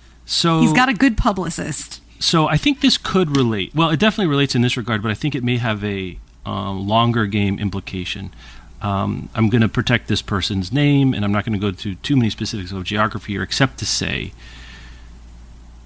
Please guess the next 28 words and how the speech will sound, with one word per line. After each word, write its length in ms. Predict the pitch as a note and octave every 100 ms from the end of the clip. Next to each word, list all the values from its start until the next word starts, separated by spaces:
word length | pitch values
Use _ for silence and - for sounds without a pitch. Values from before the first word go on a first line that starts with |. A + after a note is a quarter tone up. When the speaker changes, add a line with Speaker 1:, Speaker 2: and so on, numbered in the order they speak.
| - - -
Speaker 1:
one 380 | A#2 A2+ C3+ E3
thing 320 | - D3+ D3
that 340 | B2+ A#2+ A2+ -
this 260 | A#2+ C3 C3+
person 400 | - C3 - A#2+
says 240 | - G#2+
is 100 | G#2
happening 520 | - B2 B2+ A#2 G#2+
at 120 | G2+ F2+
Barnes 300 | G#2+ G2+ G2+
and 80 | G2+
Noble 280 | G2 F#2
stores 600 | F#2 - E2+ B1 - - - - - - - - -
is 460 | A#2+ A2 A2 G2 F#2+
that 340 | G#2+ G#2 G2 - - - - -
pushing 600 | - D#3+ - F3 E3+ D3+
this 240 | B2 -
new 360 | A#2 B2+ C#3+ D3
paid 440 | - C3+ C#3 C3
membership 540 | G#2+ A#2 B2+ C3+ D3+ -
thing 340 | D#3 D3+ D#3
that 140 | B2 G2+
Barnes 320 | A#2+ B2+ A#2
and 80 | A#2
Noble 340 | A#2+ B2 B2+
has 200 | A2+ A#2
been 160 | A2+ A2+
doing. 280 | A#2 B2